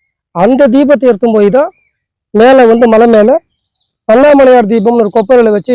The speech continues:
நெய் போட்டு, திரி போட்டு, அதை வந்து ஏத்துறாங்க. பாருங்க எவ்வளவு பெரிய தத்துவம் பாருங்க. ஏகன் அநேகன், திருப்பி அந்த அநேகனான வந்து தீபம் வந்து ஏகனா மாறி, தி-, திருப்பி வந்து ஏக தீபம் அங்க கா-, காட்சி தரதா ஒரு தத்துவம்.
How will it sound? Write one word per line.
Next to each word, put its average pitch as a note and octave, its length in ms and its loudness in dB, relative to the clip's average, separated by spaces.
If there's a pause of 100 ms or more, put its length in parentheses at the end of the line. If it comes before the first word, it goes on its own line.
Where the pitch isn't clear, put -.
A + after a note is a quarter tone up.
நெய் A#3 240 -2
போட்டு, G#3 260 -4 (480)
திரி A#3+ 180 2 (120)
போட்டு, G#3 280 0
அதை G#3+ 180 0
வந்து A#3+ 140 -2 (240)
ஏத்துறாங்க. G3 500 0 (960)
பாருங்க A3+ 380 2
எவ்வளவு A#3 220 0
பெரிய F3+ 400 -10
தத்துவம் G#3 340 -2
பாருங்க. E3 180 -4 (340)
ஏகன் B3+ 300 0 (100)
அநேகன், G#3+ 540 0 (640)
திருப்பி D4+ 280 0
அந்த C4 220 2
அநேகனான B3+ 600 2
வந்து A#3+ 260 -4 (580)
தீபம் A3+ 340 0
வந்து A3+ 140 -2 (140)
ஏகனா A3+ 280 2 (140)
மாறி, G#3 260 0
தி-, G#3+ 420 -4
திருப்பி B3 320 -2
வந்து A#3 120 0 (100)
ஏக A3+ 140 0
தீபம் G#3+ 320 0
அங்க G#3 160 -2
கா-, - 240 -20
காட்சி G#3+ 220 -2
தரதா G3 380 0 (140)
ஒரு A3 140 -4
தத்துவம். F#3 400 -4